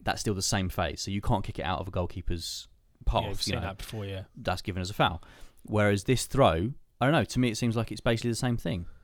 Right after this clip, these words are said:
Speaker 1: It's still, you know, you're still too close to the goalkeeper. You, I, I feel like it, I, I feel like it's unfair, personally.
Speaker 2: I
Speaker 1: I
Speaker 2: believe
Speaker 1: think
Speaker 2: it was
Speaker 1: it sh-, it sh-,
Speaker 2: unfair. I
Speaker 1: one
Speaker 2: believe
Speaker 1: rule
Speaker 2: it
Speaker 1: for
Speaker 2: was
Speaker 1: one, one rule for the
Speaker 2: stupid
Speaker 1: other situation.
Speaker 2: and almost a case of Karius, you're that stupid to rush,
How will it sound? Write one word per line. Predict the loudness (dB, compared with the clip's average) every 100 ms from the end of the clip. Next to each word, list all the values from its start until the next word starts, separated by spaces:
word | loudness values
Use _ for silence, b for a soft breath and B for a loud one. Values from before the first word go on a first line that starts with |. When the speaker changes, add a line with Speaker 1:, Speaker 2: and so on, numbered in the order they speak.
| _ _ _
Speaker 1:
It's | -8 -6
still, | 0 2 0 -4 -12 -2
you | 0
know, |
you're | 0 0
still | 0 0
too | 2 0
close | 2 2 2
to |
the | 0
goalkeeper. | 4 4 2 -4 -2
You, | -2 -6 -8 b b b b b b b b
I, | 4
I | 8
feel | 10
like | 8 8
it, |
I, | 8 12 12
I | 12
feel | 10
like | 6
it's | 6
unfair, | 2 4 4
personally. | 6 10
Speaker 2:
I | 10
Speaker 1:
I |
Speaker 2:
believe | 12 8 8
Speaker 1:
think | 8
Speaker 2:
it |
was | 6 6
Speaker 1:
it |
sh-, | 4
it |
sh-, | 6
Speaker 2:
unfair. | 6
I |
Speaker 1:
one | 8
Speaker 2:
believe | 10 10
Speaker 1:
rule | 8
Speaker 2:
it |
Speaker 1:
for | 8
Speaker 2:
was | 6
Speaker 1:
one, | 6
one | 8
rule | 8 6
for | 6
the |
Speaker 2:
stupid | 4 4 -2
Speaker 1:
other | -8
situation. | -8 -8 -2 0
Speaker 2:
and | 0
almost | 0 0 -2
a |
case | -4 -4 -4
of | -8
Karius, | -4 -2 0 -2
you're | -2
that | -2 -2
stupid | -4 -6 -6 -6
to | -4
rush, | 2 2 2 -2 -6 -10